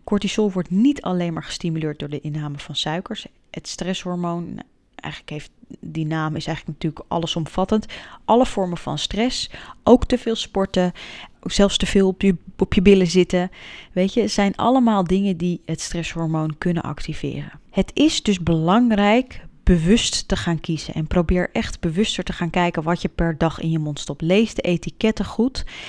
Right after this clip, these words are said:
en ook al staat het niet op het etiket, maar een, een product mag nul komma vijf gram suiker bevatten per honderd gram en dan heet het dus suikervrij. Dus wees je alert, want het, er zit dus vaak wel suiker in.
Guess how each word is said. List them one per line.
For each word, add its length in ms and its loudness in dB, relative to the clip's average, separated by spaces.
en 160 0
ook 320 8
al 220 -2
staat 380 4
het 100 0
niet 180 6
op 80 0
het 120 -2
etiket, 460 -2
maar 180 0
een, 120 -2
een 100 2
product 400 4
mag 340 0
nul 260 8
komma 340 2
vijf 420 4
gram 480 2
suiker 460 4
bevatten 460 0
per 220 6
honderd 300 0
gram 320 -4
en 100 -4
dan 120 2
heet 200 2
het 100 -10
dus 220 -2
suikervrij. 720 0
Dus 380 -10
wees 260 6
je 80 2
alert, 420 2
want 240 -8
het, 120 -8
er 120 -2
zit 200 2
dus 180 -4
vaak 320 2
wel 340 0
suiker 580 4
in. 240 -4